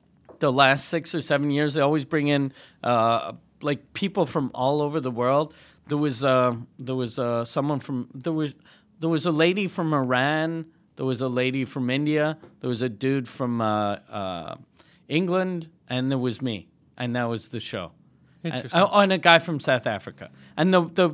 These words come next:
Speaker 1: the guy running the thing is a, a South African guy who used to be Trevor Noah's manager.
Speaker 2: And then he, he got fired?
Speaker 1: Uh, no, I, I asked him 'cause I,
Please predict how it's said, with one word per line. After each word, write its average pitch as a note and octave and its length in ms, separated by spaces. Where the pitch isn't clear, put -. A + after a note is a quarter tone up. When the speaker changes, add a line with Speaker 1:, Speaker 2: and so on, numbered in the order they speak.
Speaker 1:
the E3+ 100
guy E3 260
running E3 540
the B2+ 100
thing B2+ 560
is B2+ 240
a, A2+ 340
a - 40
South B2+ 300
African D3+ 400
guy A2+ 220
who C3 180
used C#3 300
to D#3 60
be B2 200
Trevor A#2 300
Noah's A2 340
manager. A#2+ 560
Speaker 2:
And D#3 140
then D#3 120
he, C#3 460
he C#3+ 120
got C3 160
fired? E3+ 300
Speaker 1:
Uh, E3 360
no, A3+ 260
I, A3+ 180
I G3+ 180
asked C4+ 300
him C4 140
'cause F3+ 220
I, F3+ 260